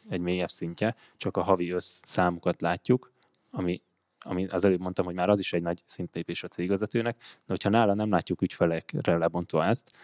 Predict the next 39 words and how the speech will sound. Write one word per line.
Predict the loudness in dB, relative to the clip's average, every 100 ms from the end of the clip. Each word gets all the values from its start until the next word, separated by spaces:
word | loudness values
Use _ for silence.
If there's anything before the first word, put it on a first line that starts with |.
| -16
akkor | -8 0 2
igazából | 2 0 -4
csak | -4 -2
annyit | -4 -2
látunk, | -2 -2 -4
hogy | -8 -8
hát | -8 -10 _ -20 -20 -10
összességében | -4 -2 -2 -2 -2 0 0 -2
nincs | -2 -6
annyi | -4
nyereség, | 0 2 0 0 0
vagy | 0
akár | -4 -4
veszteség | -2 -2 -4 -2 -2
van, | 0
de | -2
fogalmunk | 2 4 4 2 -6
nincs, | -6 -2
hogy | -2
mit | -2
kellene | 0 0 0
csinálni, | -4 -2 0 0 0
hova | 0 0
kéne | 0 -4 -2
beavatkozni, | 0 0 0 2 2 2 -6 -12 -20 -6
így | -2
meg | -2 -2
neki | 0 0
egyértelmű | 2 0 0 0 0
volt, | 2 2
hogy | 0 0
melyik | 0 2
kollégákkal | 4 4 2 -2 0 0
kell | 0
beszélni, | -4 -4 -4 -4
melyik | -2 -2 -2
ügyfelekről | -4 -2 -2 0 -2
kell | 0 -4
beszélni, | -4 -6 -4 -4